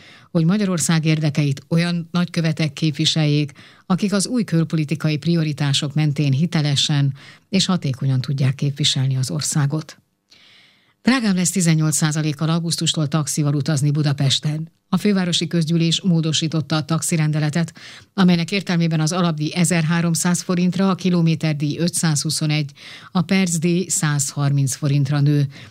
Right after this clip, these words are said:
Bevezetik a nyolcszáz forintos reptéri díjat. A budapesti személytaxi szolgáltatás tarifája kétezer-huszonhárom márciusa óta nem változott.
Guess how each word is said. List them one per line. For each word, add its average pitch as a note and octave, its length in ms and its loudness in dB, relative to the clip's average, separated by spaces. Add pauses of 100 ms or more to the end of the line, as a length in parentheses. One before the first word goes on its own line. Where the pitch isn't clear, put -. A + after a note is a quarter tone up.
(180)
Bevezetik D#3+ 580 -2
a F3 80 0
nyolcszáz E3 560 0
forintos C#3+ 500 2
reptéri C#3+ 460 0
díjat. C#3 460 0 (560)
A G3 100 2
budapesti F#3+ 440 2
személytaxi D#3+ 600 0
szolgáltatás D#3 720 0
tarifája D#3+ 560 0
kétezer-huszonhárom D3+ 1040 0
márciusa D#3 560 0
óta C#3+ 240 0
nem C3+ 180 4
változott. C#3 600 -2